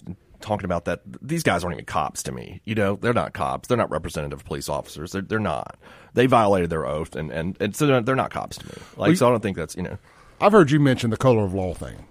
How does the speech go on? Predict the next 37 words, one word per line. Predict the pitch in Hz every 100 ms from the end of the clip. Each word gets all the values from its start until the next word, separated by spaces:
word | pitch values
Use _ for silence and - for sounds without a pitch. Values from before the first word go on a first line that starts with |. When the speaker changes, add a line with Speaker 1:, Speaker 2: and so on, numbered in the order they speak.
| -
Speaker 1:
Mm-hmm. | 123 107 101
Speaker 2:
you | 135
know, | 117
since | 117 110
you've |
been | 123 120
on |
the | 113
show | - 120 117
and | 113
since | - 135
this | 135
story | - 131 113
broke, | 107 120 113
to | 110
my | 117 110
stuff | - 139 123
outside | 113 120 110
the | 107
color | - 123 110
of | 98
law. | 107 95 80
Speaker 1:
Yeah. | 104 98 87
Speaker 2:
So | 82 135
I |
found | 135 170
that | 139
very | 123 135 123
interesting | 135 110 127 117
that | 110 - 113
Bailey | 123 127 113
mentioned | 117 131 131 110
the | 104
color | 135 120 110
of | 101
law | 120 113
Speaker 1:
Mm-hmm. | 120 113 107 110